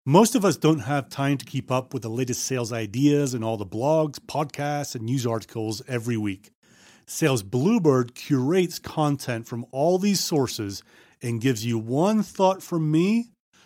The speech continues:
two quotes from others, and three sales leadership ideas once a week in your email inbox for free.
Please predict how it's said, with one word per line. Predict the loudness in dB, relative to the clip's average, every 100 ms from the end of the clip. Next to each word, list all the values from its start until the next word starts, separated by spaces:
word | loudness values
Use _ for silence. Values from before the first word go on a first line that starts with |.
| _ -10
two | -2 8 8
quotes | 8 4 4 4 0
from | -2 0
others, | 2 2 2 -2 _ _ _ -4
and | -4
three | -4 -8 -2 0 2 0
sales | 0 0 2 0 0
leadership | 4 4 4 -2 -2
ideas | -2 0 0 0 -2 -6 -10 _ _ _ -6
once | 2 4 4 2
a |
week | 4 4 4 -2 _ _ _ 0
in | 4 6
your | 6 4 2
email | 4 4 2
inbox | 0 2 0 -2 -8 _ _ -18
for | -2 0
free. | 2 2 0 -2